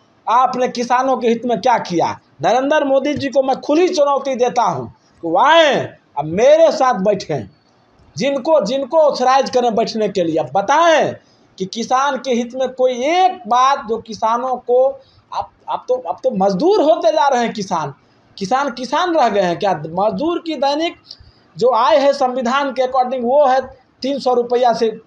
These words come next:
ऊपर, और किसानों की जो आय है दैनिक वो है सत्ताईस रुपया। ये हम नहीं, एनसीआरबी का डेटा कह रहा है,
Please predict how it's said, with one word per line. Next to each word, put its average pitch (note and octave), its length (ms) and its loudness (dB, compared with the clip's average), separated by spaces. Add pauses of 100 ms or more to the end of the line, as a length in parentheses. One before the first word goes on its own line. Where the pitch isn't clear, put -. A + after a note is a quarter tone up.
(120)
ऊपर, E3 380 -2 (380)
और A#3 160 0
किसानों B3 580 -2
की D4+ 160 -6
जो C4+ 200 0
आय B3 300 2
है A3+ 140 0
दैनिक A3 540 0 (300)
वो C4 160 4
है B3 180 2
सत्ताईस B3 480 0
रुपया। E3+ 340 -2
ये C4 160 0
हम D4 260 0
नहीं, D#4 360 2 (280)
एनसीआरबी C4 600 -2
का D#4+ 160 -2
डेटा E4+ 380 0
कह E4 200 -2
रहा G3 200 0
है, B2 160 -8